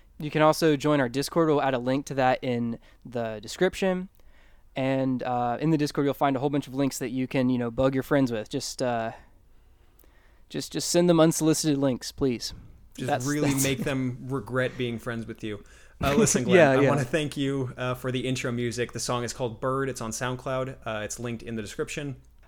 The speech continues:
Speaker 1: Also linked are Matthew Inney and Natalie Quick. Matthew did some of our various logos,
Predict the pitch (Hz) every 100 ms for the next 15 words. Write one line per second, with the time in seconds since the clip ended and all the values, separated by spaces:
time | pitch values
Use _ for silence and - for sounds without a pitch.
0 | - 135 143 147 139 143 - 123 117 127
1 | 135 123 139 156 165 120 113 123 120 113
2 | 107 - 175 175 135 131 131 127 120 120
3 | - 120 117 110 143 131 117 - 139 147
4 | 147 143